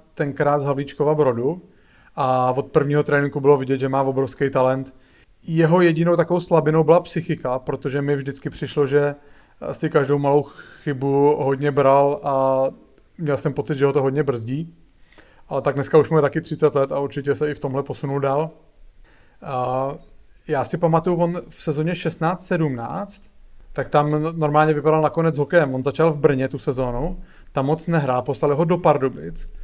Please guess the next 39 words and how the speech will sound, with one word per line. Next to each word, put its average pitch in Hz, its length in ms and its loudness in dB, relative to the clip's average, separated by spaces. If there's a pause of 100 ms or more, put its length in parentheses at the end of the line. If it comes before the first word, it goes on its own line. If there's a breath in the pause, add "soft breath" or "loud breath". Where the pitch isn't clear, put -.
(220 soft breath)
tam 147 180 -2
nehrál 160 340 4
vůbec, 151 480 -2
bylo 147 100 2
tam 151 100 0
asi 147 140 -4
jenom 165 120 0
sedm 170 260 -2
zápasů 170 640 -2 (380 soft breath)
a - 80 -4
potom 156 380 0
se, 160 180 2 (760)
po-, 156 120 2 (140)
Pardubice 160 440 0
už 165 100 0
ho 170 60 2
ani 170 140 -2
nechtěli, 165 480 0
tak 135 220 -10
šel 160 200 0
do 156 120 4
Brna 156 280 4
zpátky, 151 380 -2
protože 151 300 -4
neměl 147 240 0
kam 165 200 0
jít. 143 300 -8 (460 soft breath)
A 151 100 0
nakonec 147 520 2
vlastně 160 440 -2
v 139 120 -4
druhé 147 200 6
půlce 151 280 -4
té 156 100 -6
sezóny 147 380 2
byl 143 140 4
naprosto 143 400 0
stěžejním 147 500 -2
hráčem 143 440 -2